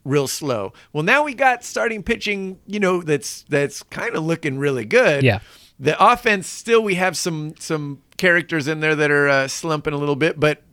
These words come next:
Speaker 1: but there's enough in there to pick those guys up. But the bullpen is now killing us.
Speaker 2: Yeah, and it's ba-, and it's basically those closing pitchers. But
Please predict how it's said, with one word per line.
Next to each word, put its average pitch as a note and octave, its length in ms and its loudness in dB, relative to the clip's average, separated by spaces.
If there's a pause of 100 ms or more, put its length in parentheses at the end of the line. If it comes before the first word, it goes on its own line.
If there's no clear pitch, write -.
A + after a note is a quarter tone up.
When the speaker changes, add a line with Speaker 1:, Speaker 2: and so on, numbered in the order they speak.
Speaker 1:
but C3+ 280 -2
there's C#3 280 0
enough D3+ 400 0
in D#3 140 2
there D#3+ 100 0
to C#3+ 80 0
pick - 280 -4
those D#3 220 0
guys C3+ 280 2
up. F#3 260 4 (420)
But - 160 -6
the F3 60 -12
bullpen C#3+ 600 -10
is D3+ 220 -10
now B2 380 -4 (260)
killing D4 360 -2
us. - 280 -18 (180)
Speaker 2:
Yeah, F#3+ 160 4
and A3+ 160 2
it's A3+ 140 2
ba-, A#3+ 220 2
and A3+ 100 2
it's A#3 100 0
basically G3 440 2
those D3+ 200 2
closing B2+ 320 0
pitchers. A#2+ 340 -8
But E3 260 -2